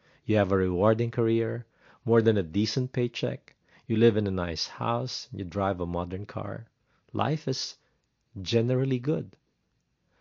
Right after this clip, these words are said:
But there is one problem. There is a hole in the hull. And sooner or later, because of this hole, we will find ourselves in eternity.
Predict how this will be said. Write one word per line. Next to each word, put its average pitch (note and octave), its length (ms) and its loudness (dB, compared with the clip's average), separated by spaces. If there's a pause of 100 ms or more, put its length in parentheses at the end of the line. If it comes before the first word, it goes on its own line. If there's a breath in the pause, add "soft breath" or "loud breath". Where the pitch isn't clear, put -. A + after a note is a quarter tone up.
(120)
But G2 120 -6
there G#2 140 0
is - 160 0
one C3+ 200 0
problem. A#2+ 520 -6 (760)
There B2+ 260 6
is C#3 200 4
a B2 180 2
hole B2+ 420 4
in A#2+ 120 2
the A#2 100 2
hull. G#2 480 -2 (1000)
And B2+ 160 2
sooner D3 400 4
or C3 220 2
later, A#2+ 500 -2 (680)
because G#2+ 420 -2
of A#2 100 -4
this B2 200 -2
hole, A2 600 0 (280 soft breath)
we A#2 120 2
will G2+ 180 4
find G#2 320 -2
ourselves F#2 680 -4 (360 soft breath)
in G#2 120 0
eternity. F#2+ 680 -8